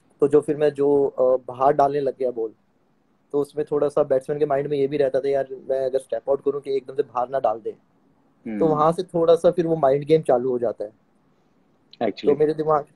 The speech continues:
Speaker 1: तो मेरे दिमाग में वही था कि, अ, कि थोड़ा सा batsman के mind से भी खेलो, क्योंकि मुझे पता है wicket थोड़ा अच्छा मिलेगा, और आजकल, क्योंकि, अ,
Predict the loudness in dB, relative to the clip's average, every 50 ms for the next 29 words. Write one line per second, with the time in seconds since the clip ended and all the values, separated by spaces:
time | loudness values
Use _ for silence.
0 | _ _ -2 0 2 2 2 2 2 2 2 2 0 2 0 0 0 2 2 0
1 | 4 6 6 6 6 6 4 4 4 2 2 2 0 -2 -4 _ _ _ _ _
2 | _ _ _ _ _ _ _ _ _ _ _ _ -12 -10 -10 -10 -4 2 4 6
3 | 6 6 6 4 4 4 4 4 2 0 -2 0 0 0 2 2 0 -2 -2 -4
4 | -4 -4 -2 -2 0 0 2 0 0 -2 -4 -4 -4 -2 0 -2 -2 -2 -4 -6
5 | -4 -2 0 0 0 -2 -2 -6 -6 -8 -8 -8 -8 -8 -6 -2 0 0 0 -2
6 | -4 -10 -12 -12 -10 -8 -8 -6 -2 -2 0 0 0 -2 -6 -10 _ _ _ _
7 | _ _ _ -6 -2 -2 -2 -2 -2 0 -2 0 -2 -4 -8 -6 -4 -2 -2 -2
8 | -4 -8